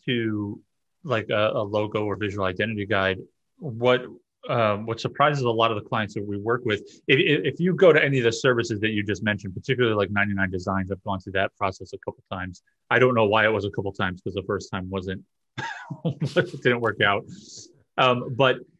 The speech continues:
w-, one of the things you'll notice is that there's a strong focus on having conversations about what do you like, you know, show us examples of what you have in mind. And I, and those are entirely the wrong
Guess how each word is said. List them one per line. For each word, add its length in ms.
w-, 340
one 200
of 40
the 60
things 220
you'll 120
notice 340
is 140
that 140
there's 260
a 360
strong 480
focus 440
on 200
having 240
conversations 600
about 280
what 200
do 80
you 200
like, 380
you 100
know, 120
show 320
us 120
examples 520
of 120
what 160
you 100
have 160
in 100
mind. 520
And 440
I, 120
and 260
those 220
are 180
entirely 520
the 120
wrong 240